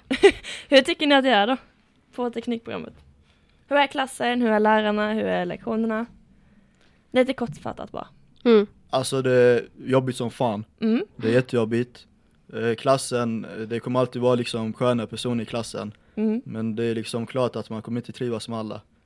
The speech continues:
Speaker 1: Nej.
Speaker 2: Nej.
Speaker 3: Ja, men det är lite så här, eh,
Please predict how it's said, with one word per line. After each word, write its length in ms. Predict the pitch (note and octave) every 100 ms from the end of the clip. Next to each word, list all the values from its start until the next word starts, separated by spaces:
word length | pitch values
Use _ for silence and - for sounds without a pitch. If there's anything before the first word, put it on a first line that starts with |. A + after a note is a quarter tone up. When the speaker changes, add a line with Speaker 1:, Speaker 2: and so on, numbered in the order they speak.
| _ -
Speaker 1:
Nej. 240 | G#3+ -
Speaker 2:
Nej. 360 | A3+ G3 F#3+ F#3
Speaker 3:
Ja, 240 | D3 G#3+ G#2 - -
men 320 | - A2 G#2+
det 80 | A#2+
är 60 |
lite 240 | B2+ B2 A#2
så 100 | C3
här, 120 | B2 A2 G#2+ G#2+ G#2 G#2+
eh, 60 | G#2+